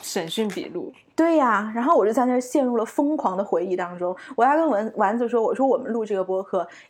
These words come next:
Speaker 2: 一星期一回忆。我说我过去的三十年活得多大条，多开心啊！然后往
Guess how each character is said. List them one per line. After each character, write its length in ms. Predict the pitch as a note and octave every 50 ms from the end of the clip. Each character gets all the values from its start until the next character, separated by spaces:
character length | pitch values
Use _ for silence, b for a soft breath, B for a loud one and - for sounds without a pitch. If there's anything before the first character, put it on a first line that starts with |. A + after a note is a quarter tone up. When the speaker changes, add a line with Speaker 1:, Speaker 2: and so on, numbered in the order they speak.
| _ B4 B4
Speaker 2:
一 80 | F4 D4+
星 260 | D4+ C#4+ B3 B3 B3+
期 240 | B3+ - A#3 A#3 A3
一 60 | A#3
回 260 | A3+ - F#3 E3 E3 F3
忆。 100 | E3 E3
我 160 | E3+ E3 G#3+
说 100 | C4 D4+
我 120 | C#4 F#3+
过 180 | F#3 - C4+ B3+
去 140 | B3 A#3+ A#3
的 40 | A#3
三 240 | - B3 B3 C4+
十 120 | C4 B3+ A3
年 160 | F#3 F3+ -
活 160 | - - -
得 100 | A3 A#3
多 220 | A#3 - D4 D4 D4
大 200 | D4+ C4 A#3+ G#3+
条， 220 | G#3 - F3 F#3
多 260 | G3 - E4+ F4 F4
开 280 | F4 - A#3 F#3 G3 G#3
心 200 | F#3+ G3+ F#3+ F#3+
啊！ 160 | F3+ D3+ B B B B B
然 120 | - G#3 G3+
后 120 | A#3+ C#4
往 320 | C4 A3+ F3+ C#3 - -